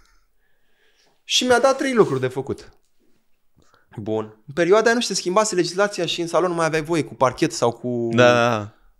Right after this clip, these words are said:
Speaker 1: Trebuia linoleu, știi? Eu acolo aveam un linoleu, un parchet de la vechi pe care aș fi vrut să-l
Speaker 2: Păstrezi.
Speaker 1: păstrez, dar îmi plăcea mult și oricum trebuia băgat o, o grămadă de bani în el și mai ieftin a fost să pun un linoleu peste.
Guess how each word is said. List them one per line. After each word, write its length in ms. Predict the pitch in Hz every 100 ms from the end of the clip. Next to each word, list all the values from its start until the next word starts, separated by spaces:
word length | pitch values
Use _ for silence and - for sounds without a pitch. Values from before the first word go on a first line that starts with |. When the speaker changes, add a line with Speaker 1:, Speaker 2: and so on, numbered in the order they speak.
| _
Speaker 1:
Trebuia 220 | - 170
linoleu, 500 | 160 151 135 170 196
știi? 420 | 123 - 165 226 - _ _
Eu 140 | - 196
acolo 260 | 190 202
aveam 240 | 185 180 175
un 60 |
linoleu, 500 | 170 160 156 160 135 -
un 340 | 147 147 139 -
parchet 280 | 143 139 147
de 60 |
la 120 | 135 117
vechi 260 | 123 120
pe 100 | -
care 160 | 113 120
aș 100 | 113
fi 80 | 131
vrut 120 | 127
să-l 220 | 123 117 - 101 _ - -
Speaker 2:
Păstrezi. 580 | 110 107 - 104 104 107 -
Speaker 1:
păstrez, 480 | - 151 143 135 135
dar 140 | 131
îmi 100 | 135
plăcea 280 | 135 139 151
mult 280 | 139 139 135
și 300 | 135 123 120 127 127 _ _ _
oricum 260 | - 135 131
trebuia 200 | 123 131
băgat 340 | 123 123 123
o, 80 | 113 110 107
o 80 | 113
grămadă 320 | 107 120 117
de 40 | 107
bani 220 | 110 101
în 80 | 117
el 100 | 170
și 140 | -
mai 100 | 170
ieftin 180 | 180 175
a 40 |
fost 160 | 170 180
să 80 | 165
pun 120 | 170
un 60 | 165
linoleu 240 | 160 160
peste. 380 | - 101 -